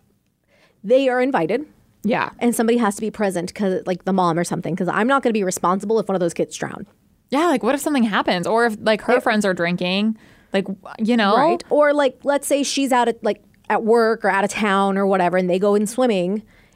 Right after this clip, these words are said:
Speaker 1: and one of them gets hurt. She gets sued for that.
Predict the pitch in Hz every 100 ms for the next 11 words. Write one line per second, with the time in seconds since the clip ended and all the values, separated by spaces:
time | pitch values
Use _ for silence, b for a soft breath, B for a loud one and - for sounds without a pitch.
0 | b 196 202 214 220 220 202 208 - 277
1 | 359 - - _ _ _ - 311 403 -
2 | - 392 480 214 156 - -